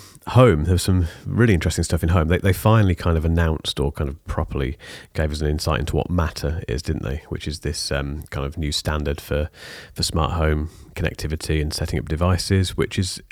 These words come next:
I think, it's long, long overdue. Um, I mean, you, you, you're far more into this than I am, but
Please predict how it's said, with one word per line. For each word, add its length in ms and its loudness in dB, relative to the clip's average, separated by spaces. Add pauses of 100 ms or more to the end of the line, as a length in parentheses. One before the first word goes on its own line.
I 140 2
think, 340 0
it's 220 -6 (100)
long, 440 4
long 220 2
overdue. 540 0 (160)
Um, 380 -2 (160)
I 40 -4
mean, 100 -2
you, 120 -2
you, 220 4
you're 260 0
far 260 2
more 140 0
into 140 -4
this 140 -4
than 100 -4
I 160 0
am, 180 -2
but 160 0